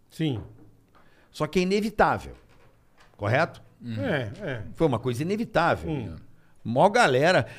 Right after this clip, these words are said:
Speaker 2: Quando é que você ia pegar carona de um desconhecido? Nunca.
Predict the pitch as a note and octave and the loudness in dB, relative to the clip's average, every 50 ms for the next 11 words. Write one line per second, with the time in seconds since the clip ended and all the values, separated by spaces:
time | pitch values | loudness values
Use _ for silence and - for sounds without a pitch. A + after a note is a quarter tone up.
0 | - - - A#3 C#4+ D#4+ E4+ - C#4+ C#4+ A3+ - A#3+ A3+ A3 A3+ G#3 G3 G3+ F#3+ | -16 -2 2 2 4 4 2 0 0 0 4 6 6 6 6 6 4 4 4 6
1 | - G3+ F3+ F3+ F#3+ G3 F3+ D3+ E3+ F3+ E3 - - - E3 E3 D#3 - - - | 6 6 6 6 4 2 0 0 0 -2 -2 -2 -4 -2 -2 -2 -2 -2 -2 0
2 | D3+ C3 G2 D#2 D2+ - - _ _ _ _ - - - - _ _ _ _ _ | 0 0 0 -2 -8 -14 -16 _ _ _ _ -20 -20 -20 -20 _ _ _ _ _
3 | _ - - _ _ _ _ _ _ _ _ _ - - _ _ _ _ _ _ | _ -20 -20 _ _ _ _ _ _ _ _ _ -20 -20 _ _ _ _ _ _
4 | _ _ - A#3 D4+ E4+ D#4 G#3 - - G2+ D2+ A#1 | _ _ 0 4 4 4 4 2 -2 -6 -8 -8 -8